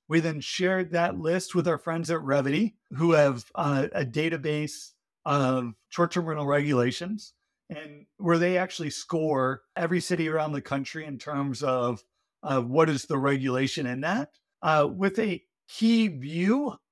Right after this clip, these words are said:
on could a new investor come in, uh, and invest in that market.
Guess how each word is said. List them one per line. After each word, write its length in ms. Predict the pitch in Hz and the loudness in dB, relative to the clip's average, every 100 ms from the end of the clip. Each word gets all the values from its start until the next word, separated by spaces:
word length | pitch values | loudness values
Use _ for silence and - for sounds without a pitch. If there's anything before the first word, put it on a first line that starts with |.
| - | -4
on 440 | 190 190 170 147 - | 0 2 2 -2 -6
could 320 | - 208 214 | 4 8 8
a 120 | 190 | 4
new 340 | 165 165 180 185 | 0 0 2 2
investor 640 | 165 123 139 160 - 214 | 2 0 0 0 -4 -6
come 320 | 208 170 156 | -4 -8 -6
in, 320 | 156 190 240 - _ _ - | -4 0 0 -2 _ _ -4
uh, 200 | 147 151 | -2 0
and 160 | 160 160 | 2 2
invest 440 | 139 147 147 - | 4 2 2 0
in 100 | 139 | 0
that 180 | 135 117 | 0 -2
market. 380 | 107 107 - | -6 -8 -12